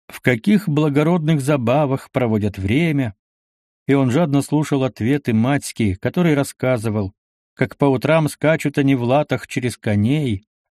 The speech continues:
как перетягивают канат, как примерно сражаются на мечах и топорах с оловянными лезвиями, а под конец, как пируют и как поют песни. Всем сердцем хотелось Збышке побежать к ним,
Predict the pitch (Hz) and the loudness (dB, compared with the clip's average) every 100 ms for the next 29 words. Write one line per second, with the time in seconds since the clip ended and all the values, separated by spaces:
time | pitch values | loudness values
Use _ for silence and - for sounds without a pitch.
0 | _ 110 - 123 120 147 160 147 156 143 | _ -4 0 0 2 2 2 2 2 0
1 | 160 147 135 139 - - _ _ 123 113 | 0 2 2 0 -4 -14 _ _ -4 -4
2 | - 120 117 139 135 - 135 117 135 131 | 0 2 2 2 0 0 -2 0 0 0
3 | - 131 131 117 143 139 139 135 110 123 | -2 0 0 0 -2 -2 -2 -4 0 0
4 | 143 139 - 127 120 135 139 131 127 120 | 0 -2 -2 -2 0 0 2 0 0 2
5 | 143 120 131 123 120 - 127 110 117 - | 0 0 -2 0 -2 -4 -6 -4 -6 -4
6 | 110 110 147 - - _ _ - 143 - | 0 0 0 -6 -20 _ _ -2 -2 -2
7 | - 139 123 160 165 143 143 120 185 - | -2 0 2 2 2 0 -4 -2 -2 -2
8 | - 135 123 135 - - 127 110 - 95 | -4 -4 -2 -4 -8 -8 -4 -4 -2 -6
9 | 78 _ _ _ _ _ _ _ _ _ | -6 _ _ _ _ _ _ _ _ _
10 | - - 214 185 - 190 160 - 143 - | -14 0 2 2 2 0 0 0 0 2
11 | 147 160 147 - 110 104 135 147 - 147 | 0 2 0 0 -4 -2 0 0 -2 -4
12 | 143 131 120 151 131 - 156 143 107 | -2 0 2 0 -2 -2 0 0 -2